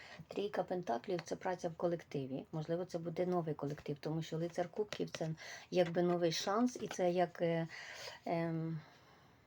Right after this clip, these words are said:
новини. Лицар кубків несе новини вам про нову роботу. Так що це, можливо, бути, буде переосмислення по вежі, щось зруйнується старе, ви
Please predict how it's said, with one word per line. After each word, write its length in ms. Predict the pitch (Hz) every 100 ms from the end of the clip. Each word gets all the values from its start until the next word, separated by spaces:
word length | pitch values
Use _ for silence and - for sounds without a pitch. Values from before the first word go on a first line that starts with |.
| _ -
новини. 560 | 202 190 196 170 135 123 - -
Лицар 300 | 175 190 -
кубків 380 | 262 262 165
несе 280 | 160 165 202
новини 540 | 202 190 165 139 139 170
вам 220 | 202 277 - - -
про 260 | - 214 254
нову 320 | 190 165 202
роботу. 540 | 202 175 165 143 - - - -
Так 160 | 202 196
що 180 | - 165
це, 240 | - 214
можливо, 520 | 220 208 202 202 190
бути, 400 | 170 190 190 175 - - - -
буде 500 | 175 190 160 151 -
переосмислення 1160 | - 196 202 - 190 170 160 175 165 165 160 170 - - - - - - - -
по 120 | 185
вежі, 500 | 175 165 156 196 226
щось 320 | - 208 190
зруйнується 760 | 175 202 196 185 165 156 - 170
старе, 420 | - 175 175 185 247 - - -
ви 500 | 175 208 202 196